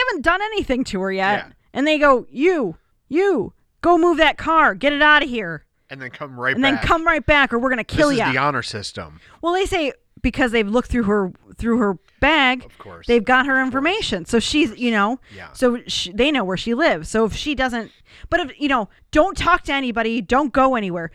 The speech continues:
Speaker 1: But if she'd seen a cop, which by the way, she saw a cop, she could have easily gone, "There are some dudes at the Lululemon store right now. They're beating my coworker to death.
Speaker 2: Right.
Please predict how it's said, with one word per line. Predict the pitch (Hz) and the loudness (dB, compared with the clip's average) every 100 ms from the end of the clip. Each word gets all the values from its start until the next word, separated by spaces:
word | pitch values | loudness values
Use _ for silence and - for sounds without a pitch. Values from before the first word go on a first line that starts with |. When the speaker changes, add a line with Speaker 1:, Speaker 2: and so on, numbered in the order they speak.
| - | -4
Speaker 1:
But | 277 | 0
if | 285 | 0
she'd | - 262 196 | 0 -2 -4
seen | - 339 | -4 -4
a | 392 | -2
cop, | - 202 196 - | 0 0 0 -2
which | 269 | 0
by | 285 247 | 0 0
the | |
way, | 233 | -2
she | 233 196 | -4 -6
saw | 226 202 | -2 0
a | |
cop, | 185 202 175 - _ _ _ _ | 0 0 0 -2 _ _ _ _
she | - 330 | -2 0
could | - | 2
have | 311 | 2
easily | 330 294 294 | 0 0 2
gone, | 262 262 226 - _ | 4 4 2 -4 _
"There | - 277 359 | 2 4 4
are | 415 | 2
some | 466 427 311 | -2 -4 0
dudes | 392 392 285 233 214 - _ 247 | 2 2 2 0 -2 -10 _ 0
at | 277 | 0
the | - 311 | -2 -2
Lululemon | 302 330 339 320 349 359 294 | 2 2 2 2 2 2 -2
store | - 247 208 | 2 2 4
right | 208 180 | 2 0
now. | 208 196 196 180 - - | 2 2 2 0 -8 0
They're | 240 247 | 4 4
beating | 180 - 302 339 381 403 381 _ | 2 2 4 4 2 -2 -10 _
my | 277 269 | 0 0
coworker | - 277 285 285 269 262 247 | 0 0 2 2 0 -2 -2
to | 240 | -4
death. | 185 247 220 175 - - | -2 0 0 -2 -8 -16
Speaker 2:
Right. | 101 95 | -16 -16